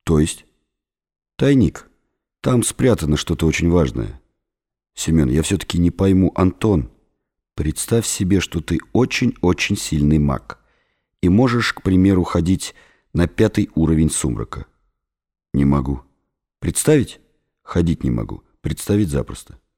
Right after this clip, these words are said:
«Ну так представь. Можешь ты ходить так глубоко, как никто из известных тебе иных. Потребовалось вдруг тебе спрятать что-то очень ценное, магический артефакт, мощное заклинание, да хоть бы и мешок с золотом.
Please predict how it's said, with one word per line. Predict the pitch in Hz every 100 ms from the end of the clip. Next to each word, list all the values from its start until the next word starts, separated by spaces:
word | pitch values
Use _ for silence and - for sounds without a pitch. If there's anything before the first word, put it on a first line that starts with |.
| _ _ _ -
«Ну | 95
так | 135
представь. | - 160 - - - - _ _ _ _ _ _
Можешь | 110 160 151 131
ты | 127
ходить | - 90 101 -
так | 95 69
глубоко, | 76 80 82 - 143
как | - -
никто | 85 - - 117
из | - 95 73
известных | 78 65 76 92 - 85
тебе | - 64 71
иных. | 78 67 58 - _ _ _ _ _ _ _ _ _
Потребовалось | 113 113 175 147 123 113
вдруг | 92 90 113
тебе | - 98 98
спрятать | - 110 110 95
что-то | - - 107 - -
очень | 101 - 98
ценное, | - 85 67 53 50 - _ -
магический | 104 123 160 - - -
артефакт, | 87 85 82 - 101 - - - _ _
мощное | 127 151 - 92
заклинание, | 80 - 90 95 101 95 87 - _ -
да | -
хоть | 151 127
бы | 135
и | 139
мешок | 139 - 113 64
с |
золотом. | 67 78 64 - -